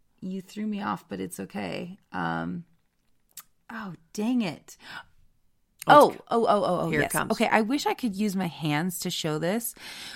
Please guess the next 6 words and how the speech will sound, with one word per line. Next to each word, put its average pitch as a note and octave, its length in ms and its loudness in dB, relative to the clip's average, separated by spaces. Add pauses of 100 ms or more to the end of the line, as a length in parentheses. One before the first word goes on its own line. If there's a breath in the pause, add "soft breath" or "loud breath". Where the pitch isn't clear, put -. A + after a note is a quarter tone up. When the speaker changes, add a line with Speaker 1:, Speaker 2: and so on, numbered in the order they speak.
(120)
Speaker 1:
but, A3+ 360 4 (140)
um, G3+ 360 4
we, A3+ 300 0 (280)
so - 320 2
imagine, B3 720 4
like, F#3 400 0